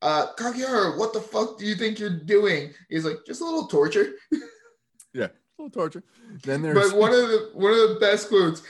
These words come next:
Speaker 1: is he finds, they find the money that he, that people think that his boss Anjo ran off with, and he tastes blood on it. He's like, "Oh yeah, that's definitely Anjo." <laughs>
Speaker 2: Right, right. <laughs> Yeah,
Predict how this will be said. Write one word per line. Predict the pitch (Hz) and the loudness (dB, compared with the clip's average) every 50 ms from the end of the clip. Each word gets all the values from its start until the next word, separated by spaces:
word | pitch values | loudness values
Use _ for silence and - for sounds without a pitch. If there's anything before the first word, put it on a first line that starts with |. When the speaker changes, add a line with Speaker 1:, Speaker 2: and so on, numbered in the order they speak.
| - 220 - | -20 -10 -4
Speaker 1:
is | - 180 180 185 175 | 0 0 0 0 0
he | 208 196 180 | -2 -6 -4
finds, | - - 196 196 208 202 208 208 202 196 185 - - _ | -4 -2 0 2 2 2 0 -2 -4 -6 -10 -14 -14 _
they | - 160 160 156 | -2 0 0 0
find | - 196 196 208 208 196 196 | 2 2 2 2 2 0 -2
the | 180 | -2
money | 165 165 165 175 180 180 160 147 139 135 131 - _ _ _ _ - | -2 -2 0 0 0 0 0 -2 -6 -8 -12 -16 _ _ _ _ -4
that | 151 165 156 156 147 - - - | 0 0 2 2 0 -2 -6 -10
he, | 185 180 165 - - _ - | -10 -10 -10 -10 -14 _ -4
that | 151 165 160 160 - | -2 0 0 0 -2
people | 202 190 185 190 190 170 165 | -6 -8 -6 -6 -6 -6 -4
think | - 175 170 170 170 170 | -4 -4 -4 -2 -4 -4
that | 156 151 | -4 -4
his | 156 151 151 | -4 -4 -4
boss | - 165 156 156 151 - | -4 -2 -2 -2 -4 -6
Anjo | - 165 180 180 180 180 175 160 160 135 135 131 135 147 | -4 -2 0 0 0 0 -2 -4 -4 -4 -4 -4 -4 -4
ran | 156 151 143 139 | -4 -4 -4 -4
off | - 156 175 170 - 170 - 139 | -4 -4 -2 -2 -2 -2 -6 -10
with, | 127 123 127 - - _ _ _ _ _ _ - | -10 -12 -12 -14 -16 _ _ _ _ _ _ -6
and | 160 156 | -6 -6
he | 160 | -6
tastes | - - 226 220 220 - - 139 | -4 0 0 0 0 -2 -6 -8
blood | 131 160 175 180 170 151 | -8 -4 -2 -2 0 -2
on | 139 139 139 | -4 -6 -8
it. | 135 | -8
He's | 143 147 147 | -8 -8 -6
like, | 143 139 143 - _ _ _ _ - | -6 -6 -8 -10 _ _ _ _ -4
"Oh | 156 165 165 | 0 0 0
yeah, | 165 156 147 143 139 139 | 2 2 0 0 -2 -2
that's | 143 151 160 - - - - | -2 -2 -2 -4 -6 -8 -6
definitely | 160 156 151 147 - 147 147 131 127 139 135 | -4 -2 -2 -4 -6 -8 -10 -10 -8 -8 -6
Anjo." | 135 135 135 139 135 135 131 131 131 135 - _ _ _ | -6 -6 -6 -6 -8 -8 -8 -8 -8 -10 -12 _ _ _
<laughs> | _ - | _ -6
Speaker 2:
Right, | 220 240 240 135 127 - - _ _ _ _ _ _ _ - | -2 0 0 0 0 -4 -8 _ _ _ _ _ _ _ -4
right. | 151 135 123 113 - | -2 -2 -2 -4 -6
<laughs> | - | -6
Yeah, | 254 220 254 262 - - - 160 | -8 -4 -2 -2 -2 -2 -2 -4